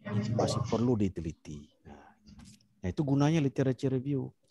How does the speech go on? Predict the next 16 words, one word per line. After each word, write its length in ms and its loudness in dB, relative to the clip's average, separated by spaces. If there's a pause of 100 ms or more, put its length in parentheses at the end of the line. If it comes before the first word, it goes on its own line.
(540)
Nah, 80 -4
lalu 240 2
tadi 400 8
introduction-nya 720 0
perlu 320 2
di, 480 2 (320)
lebih 400 0
di 480 2
direct, 560 6
ya, 240 -2
lebih 320 -2
langsung, 560 6 (400)
tidak 320 6
berbicara, 1040 4 (320)
eh, 520 -2 (120)
peran 640 6